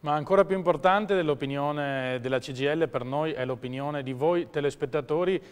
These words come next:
e ci, vi invitiamo quindi a farcela sapere su questo tema. Il demone del gioco racconta la tua storia,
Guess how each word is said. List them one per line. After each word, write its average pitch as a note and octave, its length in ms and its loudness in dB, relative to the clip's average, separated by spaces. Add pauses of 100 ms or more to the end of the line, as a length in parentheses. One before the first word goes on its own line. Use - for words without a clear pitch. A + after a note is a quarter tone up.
(160)
e C#3 280 2
ci, E3 360 -4
vi D3 100 -4
invitiamo E3 540 0
quindi D#3 340 -2
a C3 100 2
farcela D3 420 -2
sapere D#3+ 840 -2
su - 160 -8
questo D3 320 0
tema. C3 300 0
Il C3+ 80 0
demone D#3+ 300 2
del D#3+ 180 -2
gioco F3+ 440 4
racconta C#3+ 640 -2
la C3+ 80 0
tua D#3+ 160 0
storia, D#3 500 0